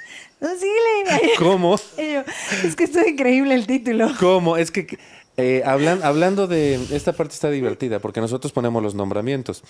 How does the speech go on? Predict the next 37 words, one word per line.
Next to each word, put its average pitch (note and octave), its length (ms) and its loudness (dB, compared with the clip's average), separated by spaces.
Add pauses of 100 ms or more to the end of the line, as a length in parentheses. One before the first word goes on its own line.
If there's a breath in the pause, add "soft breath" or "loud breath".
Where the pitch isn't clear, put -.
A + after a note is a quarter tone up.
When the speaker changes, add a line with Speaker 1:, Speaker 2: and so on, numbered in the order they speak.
Speaker 1:
Ajá. A#3 320 -2 (100)
Speaker 2:
Cuando A#2 260 -2
creé C#3+ 200 0
la D#3 80 0
empresa C#3+ 380 -2
dije, B2 240 -2
"A G#2+ 80 -2
ver, G#2+ 220 -2 (180)
¿qué C#3+ 100 -2
rangos?". C3 500 -4 (380 soft breath)
Desde A2 280 -2
tres G#2+ 260 -2
mil B2+ 180 -2
pesos A#2+ 340 0
mensuales, F#2 520 -4
porque F2+ 360 -8 (320 loud breath)
aunque A#2 200 -2
es - 80 -4
pequeño, D#3+ 520 0 (260)
pero A2 220 0
para G#2+ 160 2
llegar G2+ 320 -2
ahí C#3 500 -4
Speaker 1:
Sí, E3 240 -6
hay G2 120 0
Speaker 2:
habla A2+ 200 0
Speaker 1:
un B2+ 40 0
Speaker 2:
de - 60 -2
que A2 80 2
Speaker 1:
trabajo, G2 360 -2
Speaker 2:
te F#2 80 -2
Speaker 1:
claro. - 200 -2
Speaker 2:
moviste, - 440 -2
¿no? C3+ 140 -4 (360 loud breath)
Entonces, A#2 560 -6
tres C#3 520 -2 (220)
K. F2+ 300 -4